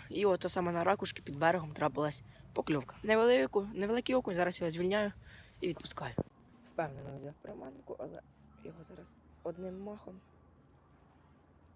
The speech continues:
Звільняємо ще й, ну, за хвостика тримає приманку. Все. Окунька. Додому. Друзі, перший окунь, залікова риба. Вже ловимо хвилин сорок.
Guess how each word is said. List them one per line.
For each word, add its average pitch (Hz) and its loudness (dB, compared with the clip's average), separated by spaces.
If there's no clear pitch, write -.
Звільняємо 147 -10
ще 147 -10
й, 147 -6
ну, 143 -12
за 165 -10
хвостика - -12
тримає 151 -14
приманку. 214 -14
Все. - -16
Окунька. 185 -12
Додому. 165 -12
Друзі, - -8
перший 247 -6
окунь, 233 -6
залікова 226 -10
риба. 226 -10
Вже 180 -6
ловимо 208 0
хвилин 208 -8
сорок. 240 -8